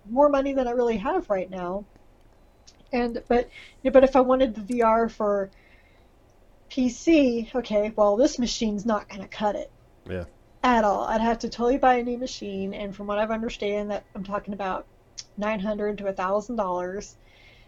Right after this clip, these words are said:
Speaker 1: And then if I get the Vive, which actually has the controllers, the real controllers, that's another eight hundred dollars. And
Speaker 2: Yep. And you gotta set up a space for it. For the, at least the Vive, when I understand, that you gotta put up cameras so that way it can watch you in your space and all that. I don't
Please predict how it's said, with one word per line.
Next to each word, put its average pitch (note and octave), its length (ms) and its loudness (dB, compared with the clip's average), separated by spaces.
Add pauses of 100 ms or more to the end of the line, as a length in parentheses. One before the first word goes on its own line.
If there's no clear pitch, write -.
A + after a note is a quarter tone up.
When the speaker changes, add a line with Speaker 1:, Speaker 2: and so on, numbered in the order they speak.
(280)
Speaker 1:
And G3+ 120 -4
then G#3+ 120 2
if G#3+ 120 0
I A3 80 0
get G#3+ 180 -4
the G#3 80 -6
Vive, B3+ 500 10
which G#3+ 140 0
actually A3 300 -4
has G3+ 320 0
the G3+ 80 -10
controllers, G3+ 720 2
the G3+ 100 -8
real D4+ 220 2
controllers, F#3+ 640 -2
that's - 160 -16
another G#3 260 -6
eight B3 220 -6
hundred G#3 300 -8
dollars. G3 500 -8
And G3 220 -12 (680)
Speaker 2:
Yep. F2+ 100 -14 (180)
And C3 180 0
you C3+ 80 -2
gotta A#2 160 -2
set A#2 140 -4
up G#2 80 -6
a F#2+ 60 -10
space A2+ 280 -4
for F2+ 240 -8
it. - 140 -18
For A2 120 -6
the, G#2+ 80 -2 (100)
at B2+ 100 -4
least F#3 180 0
the B2+ 80 -4
Vive, A2 340 -2
when F#2 120 -8
I F#2+ 80 -6
understand, E2+ 340 -10
that E2 180 -14
you F#2 80 -14
gotta F#2 140 -8
put F#2+ 160 -12
up F#2 160 -12
cameras F#2+ 500 -6
so - 180 -10
that F#2 120 -6
way F#2 160 -6
it E2+ 80 -12
can F2 300 -12
watch F2 340 -8
you F2+ 200 -8
in E2+ 60 -10
your E2 120 -12
space F2+ 400 -10
and E2+ 80 -12
all E2+ 140 -10
that. E2+ 200 -12
I A2+ 80 -8
don't E2+ 160 -10